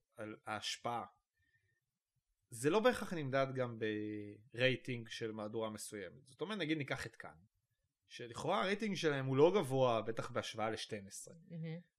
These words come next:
Speaker 1: ויש להם, אה, רשתות חברתיות מאוד חזקות, והם בדיגיטל, והם נמצא-,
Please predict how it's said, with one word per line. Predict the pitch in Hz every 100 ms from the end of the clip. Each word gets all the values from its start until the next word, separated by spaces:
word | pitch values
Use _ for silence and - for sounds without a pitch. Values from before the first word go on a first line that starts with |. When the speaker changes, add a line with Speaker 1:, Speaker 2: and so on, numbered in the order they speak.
| -
Speaker 1:
ויש | 113 -
להם, | 127 127 123 _ _ _ _ _ _
אה, | 110 107 107 107
רשתות | 104 117 - 123 _ -
חברתיות | 113 113 117 139 127 -
מאוד | 101 -
חזקות, | 98 95 - 95 90 -
והם | 85 87
בדיגיטל, | 98 117 127 120 110 90 82 82
והם | 101 90 95
נמצא-, | 101 - 107